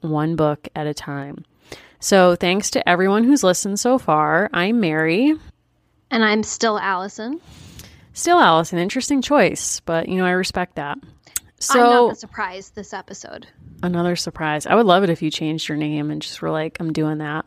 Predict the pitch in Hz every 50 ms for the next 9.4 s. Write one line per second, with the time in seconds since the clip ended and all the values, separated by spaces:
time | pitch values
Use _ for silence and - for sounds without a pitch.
0 | - 165 - - _ _ _ _ _ _ _ - 254 254 277 302 294 269 294 -
1 | - 240 262 262 - - 254 202 202 - - 214 196 190 185 190 208 - - _
2 | _ _ _ _ - 175 165 165 156 - - 156 156 147 - - 165 151 151 151
3 | 147 151 156 156 - - 170 165 160 160 170 185 - - - - - - _ _
4 | _ _ _ _ _ _ _ - 247 240 - - - - - 254 233 226 226 226
5 | 214 208 208 208 214 226 220 185 185 - - - 190 180 190 196 - - - -
6 | 220 214 - - 226 208 - 208 202 196 196 208 208 214 196 196 196 190 - -
7 | 202 - - - 190 190 185 190 - 196 196 - 190 185 - 196 - - - -
8 | - - - - _ - 226 214 - 208 - - - 226 240 254 - - - 196
9 | 175 170 165 - 180 190 214